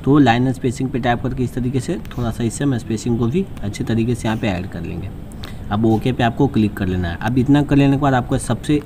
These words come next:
end में आपको scroll करते हुए जाना है, Reflection का एक section बना हुआ है, आपको reflection को enable कर लेना है, then हम फिर से OK पे click कर लेंगे। and then हाँ, यहाँ पे एक चीज़ की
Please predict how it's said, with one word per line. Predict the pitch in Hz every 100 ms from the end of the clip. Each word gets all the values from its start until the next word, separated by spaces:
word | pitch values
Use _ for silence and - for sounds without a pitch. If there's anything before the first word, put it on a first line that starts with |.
| 127
end | 123 127
में | 131
आपको | 123 - 127
scroll | - 123 120
करते | 117 110 123
हुए | 120
जाना | 113 123
है, | 117
Reflection | 120 - 113 - 135
का | 127
एक | 120
section | - 107 - 123 113
बना | 110
हुआ | 107
है, | - - - - - -
आपको | 117 -
reflection | 143 131 - 120 - 139
को | 135
enable | 117 113
कर | 113 123
लेना | 113 120
है, | 123
then | 107 107
हम | 120
फिर | 117 127
से | -
OK | 120 104 127
पे | -
click | 123 104 95
कर | 90
लेंगे। | 85 92 113 110
and | 107
then | 107
हाँ, | 107 95
यहाँ | 92 107
पे | 120
एक | 117
चीज़ | - 131 123
की | 156